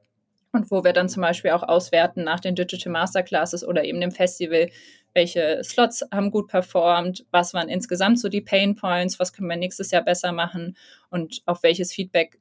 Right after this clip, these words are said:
sollten wir Wert legen. Und dann sind wir meistens so agil, dass wir das direkt umsetzen und beim nächsten Mal einfach besser machen oder uns neue Formate ausdenken und gucken, dass wir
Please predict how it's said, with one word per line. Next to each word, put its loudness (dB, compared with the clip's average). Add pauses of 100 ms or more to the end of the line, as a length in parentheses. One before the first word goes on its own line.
(120)
sollten 2
wir -2
Wert 2
legen. -4
Und -8
dann -4 (380)
sind 0
wir 4 (180)
meistens 0
so 2
agil, 4
dass -2
wir 2
das -4
direkt -2
umsetzen -2
und -10
beim -2
nächsten -6
Mal -2
einfach -8
besser -4
machen -8
oder 4
uns -2
neue 4
Formate 0
ausdenken -2
und -10
gucken, -6
dass -4
wir 4